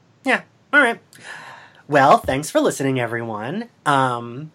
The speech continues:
welcome to season four. We have now officially started. And if you wanna follow our podcast on Twitter, we are at Slayerfest X ninety-eight. If you wanna follow Matthew, he is at Matthew Rodriguez,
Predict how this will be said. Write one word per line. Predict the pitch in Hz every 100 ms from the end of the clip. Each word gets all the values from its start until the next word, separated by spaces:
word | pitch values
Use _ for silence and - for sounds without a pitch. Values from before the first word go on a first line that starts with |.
| -
welcome | 123 120 143
to | 143
season | 202 190 180 202
four. | 208 151 143 135 156 - _ -
We | 139
have | 135
now | 135 135
officially | 143 143 135 165
started. | 170 - 139 131 135 160 - - - -
And | 170 156
if | 151
you | 147
wanna | 135 190 214
follow | 196 160 151
our | 127
podcast | 123 269 277 247 240 -
on | 196 220
Twitter, | - 196 185 190 190 _ _ _
we | 143 139
are | 127 -
at | 180 -
Slayerfest | - - 180 208 202 202 - -
X | 175 - -
ninety-eight. | 143 135 123 160 262 -
If | 151 160
you | 139
wanna | 120 120
follow | - 120 117
Matthew, | 117 127 135 170 240 240 254 - -
he | - 160
is | 131 117 117 -
at | 151 170 -
Matthew | 143 139 156 147
Rodriguez, | 135 123 165 202 208 214 160